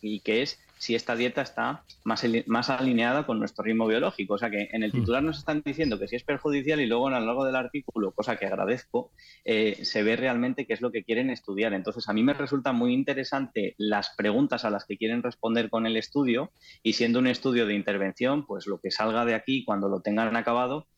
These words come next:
Speaker 1: la verdad es que va a ser un estudio, eh, bastante interesante.
Speaker 2: Ujú.
Speaker 1: También mencionan en el artículo, eh, la importancia que tiene con respecto al tema de,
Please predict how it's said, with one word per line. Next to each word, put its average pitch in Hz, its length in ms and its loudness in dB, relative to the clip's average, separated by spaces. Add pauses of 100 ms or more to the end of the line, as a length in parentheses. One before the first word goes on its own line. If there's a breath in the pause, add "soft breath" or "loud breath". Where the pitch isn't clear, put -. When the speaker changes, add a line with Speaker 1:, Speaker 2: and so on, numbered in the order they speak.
(240 loud breath)
Speaker 1:
la 104 140 0
verdad 98 160 2
es - 80 -8
que 123 80 2
va 117 80 2
a 117 40 -2
ser 117 160 -2
un 117 120 0
estudio, 120 580 0
eh, 98 220 2
bastante 98 360 -2
interesante. 101 680 0
Speaker 2:
Ujú. 127 320 2
Speaker 1:
También 117 300 4
mencionan 156 640 2
en 110 160 0
el 104 440 0
artículo, 120 840 0
eh, 101 480 0 (260)
la 107 400 2
importancia 110 600 -2
que 139 100 0
tiene 127 320 0
con 120 140 -2
respecto 120 580 -2
al 110 160 -2
tema 120 300 -2
de, 104 420 -2